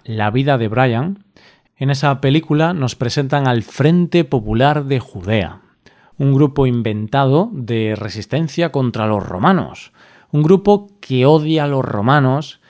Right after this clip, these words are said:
y que considera que los romanos son el origen de todo lo malo y de todos sus problemas. Creen que los romanos los han fastidiado todo el tiempo.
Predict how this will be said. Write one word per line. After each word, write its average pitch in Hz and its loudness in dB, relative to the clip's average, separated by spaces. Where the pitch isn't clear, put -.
y 139 -6
que 139 -4
considera 151 4
que 139 -2
los 120 2
romanos 131 0
son 151 0
el 139 0
origen 143 -2
de 127 0
todo 139 4
lo 131 0
malo 139 2
y 143 -2
de 139 4
todos 151 4
sus 147 -4
problemas. 107 -4
Creen 143 0
que 135 -2
los 131 4
romanos 143 2
los 107 -4
han 160 0
fastidiado 139 0
todo 143 2
el 110 -2
tiempo. 95 -4